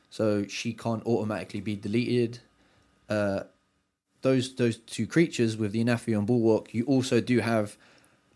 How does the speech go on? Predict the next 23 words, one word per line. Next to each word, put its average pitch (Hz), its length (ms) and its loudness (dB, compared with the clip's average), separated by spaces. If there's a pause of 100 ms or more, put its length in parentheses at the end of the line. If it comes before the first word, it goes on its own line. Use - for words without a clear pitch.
(180)
a 117 80 6
really, 127 440 6
I 107 100 4
do 131 200 6
like 120 160 6
the 123 60 6
artwork 110 400 4
on 104 100 0
him, 104 220 0
which - 200 -4
is 98 100 -6
Frankus. 143 600 2 (380)
So - 140 -2
Frankus 135 540 2
is 117 300 4
a, 113 400 2 (100)
also 143 300 6
a 117 60 8
six - 260 2
power, 117 380 2
one 113 260 4
armor 107 220 2
creature 98 580 -2